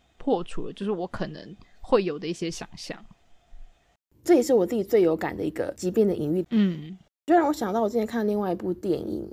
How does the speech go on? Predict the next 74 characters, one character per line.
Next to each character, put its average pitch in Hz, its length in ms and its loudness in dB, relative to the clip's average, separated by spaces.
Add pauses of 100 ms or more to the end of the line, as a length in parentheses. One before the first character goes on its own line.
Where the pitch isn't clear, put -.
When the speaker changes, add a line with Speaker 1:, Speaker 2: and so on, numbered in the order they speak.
(100)
Speaker 2:
叫 240 220 6
做 220 440 2
《相 214 280 -2
思 214 240 -4
光 190 340 -2
年》， - 240 -2 (100)
有 196 160 6
另 233 120 8
外 277 80 4
一 - 20 4
个 214 80 6
版 196 240 2
本 165 140 4
叫 185 100 0
做 190 160 -2
《蜥 - 220 -4
蜴》， 190 180 0
不 185 60 -2
过 196 100 4
台 196 100 -4
湾 180 140 -2
是 196 100 0
翻 180 240 -4
《相 180 220 -6
思 175 140 -2
光 165 260 -4
年》 160 100 0 (120)
这 170 80 -6
样 - 180 -10
子， - 140 -16 (100)
就 - 100 -12
是 240 160 -4
呈 180 320 2
现 196 240 2
了 165 380 -2
没 196 200 4
来 196 200 4
由 180 140 4
的 196 80 -2
恐 165 260 -8
惧 180 180 -4
长 170 200 -4
什 - 100 -8
么 - 80 -8
样 165 180 -4 (200)
子。 - 260 -20 (320)
呃， 185 240 6
没 202 80 6
有 220 80 6
看 240 160 2
过 202 160 6
人， 165 240 4
然 170 100 0
后 185 80 4
想 202 160 -4
要 165 80 -2
看 240 140 0
的 190 60 0
人 165 100 0
就 202 100 -2
可 208 120 0
以 175 40 2
接 180 120 -2
下 196 140 2
来 - 40 2
一 - 80 0
分 190 180 0
钟 190 120 2
可 190 100 2
以 151 40 2
跳 165 280 2
过 170 260 6
这 311 140 10
样。 294 100 8